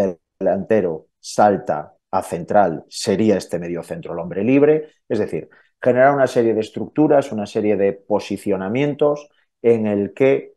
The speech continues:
los jugadores se reconozcan como iniciadores de juego, como intermedios, como hombres libres,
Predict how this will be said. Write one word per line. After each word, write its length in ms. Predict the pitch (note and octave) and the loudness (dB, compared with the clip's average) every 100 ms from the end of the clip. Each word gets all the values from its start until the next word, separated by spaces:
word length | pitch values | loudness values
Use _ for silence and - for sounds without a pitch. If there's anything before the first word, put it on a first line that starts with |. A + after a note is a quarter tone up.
| _ | _
los 280 | - G2+ F#2 | -4 -4 -4
jugadores 960 | - B2 G2+ F#2+ G#2+ B2+ B2 B2 - _ | -4 -2 2 4 6 6 6 2 -6 _
se 220 | _ - F#2+ | _ -6 -6
reconozcan 680 | F2 G2 G2 G2+ - E2 | -4 -6 -4 -4 -4 -10
como 240 | E2 E2 E2+ | -10 -12 -12
iniciadores 540 | E2 - D2+ D2+ F2 | -14 -12 -10 -10 -8
de 80 | G#2 | -4
juego, 560 | D#3 D#3 D3 C#3+ D3 _ _ | 4 6 6 2 -2 _ _
como 240 | - - E2 | -16 -14 -12
intermedios, 920 | E3 F2+ G2 C3+ C#3 C3+ C3+ B2+ - - | -10 -6 -4 0 0 2 0 -2 -10 -14
como 320 | A2 F2+ E2 | -10 -8 -8
hombres 340 | E2+ F2+ F#2 | -8 -8 -6
libres, 540 | A2 C3 B2 B2 A#2+ | 0 2 4 4 2